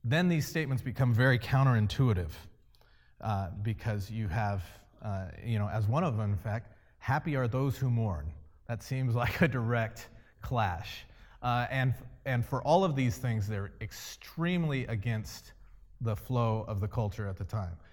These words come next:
So it opens up with, with "Blessed are the poor in spirit," and that's, um, for the Greeks and Romans, probably the most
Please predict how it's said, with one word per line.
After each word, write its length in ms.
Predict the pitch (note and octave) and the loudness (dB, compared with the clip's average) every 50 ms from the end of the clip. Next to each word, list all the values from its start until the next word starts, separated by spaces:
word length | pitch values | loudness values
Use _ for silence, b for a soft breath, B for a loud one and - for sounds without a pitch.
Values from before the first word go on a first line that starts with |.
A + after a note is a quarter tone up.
| b b b | b b b
So 220 | - E3 D3+ D#3+ | -2 0 2 2
it 60 | D3 | 4
opens 300 | D#3+ F#3+ F3 E3 D#3+ D3 | 4 4 4 4 4 6
up 140 | F3 F3 D#3 | 4 4 4
with, 140 | C#3 B2+ A2 - B B B B B B B | 2 0 -2 -2 B B B B B B B
with 340 | - C3+ B2+ A#2 G2+ - - - - A#2 | -2 0 0 0 0 -4 -10 -12 -6 -2
"Blessed 280 | A2+ C3 D3 D3 - - | 2 2 2 2 2 2
are 140 | C3+ C3+ B2 | 2 2 2
the 100 | A2+ G#2 | 2 0
poor 260 | - - D3+ C#3+ C3+ | 0 0 2 2 2
in 100 | B2+ A#2+ | 2 0
spirit," 460 | G#2 - - - D3 D#3 F3 F#3+ - - - - - - - _ _ _ - - - | -2 -4 -4 -2 0 2 2 0 0 -6 -14 -18 -20 -20 -20 _ _ _ -20 -10 -6
and 120 | - A#2 B2 | -2 0 0
that's, 360 | C#3+ D3 A2+ - - - - - b b b b b b - - | 0 0 -2 -4 -10 -14 -16 -20 b b b b b b -10 -4
um, 440 | G#2 G#2+ G#2 G2 F#2 F2+ F#2 F#2 E2+ D2 - - - - - - - - - - - - - - - - - - _ _ - - - _ _ _ - - | -2 0 0 0 0 0 -2 -2 -4 -6 -10 -16 -20 -20 -20 -20 -20 -20 -20 -20 -20 -20 -20 -20 -20 -20 -20 -20 _ _ -20 -20 -20 _ _ _ -20 -14
for 160 | - - D3+ B2+ | -6 -4 -2 0
the 80 | A#2+ | 0
Greeks 280 | G#2 - E3 F3 E3 - | 0 0 0 -2 -2 -2
and 120 | C3+ B2+ | -2 0
Romans, 280 | C#3 C#3 C3 B2 G#2 - | 2 2 0 0 -2 -4
probably 500 | - - - D3+ D#3 D3 C3 B2 A#2 A#2 | -4 -2 0 0 0 0 0 0 0 2
the 100 | G#2+ A2 | 2 2
most 460 | A2+ A#2 B2 B2 A#2+ - - - - | 2 2 0 0 -2 -2 -6 -12 -18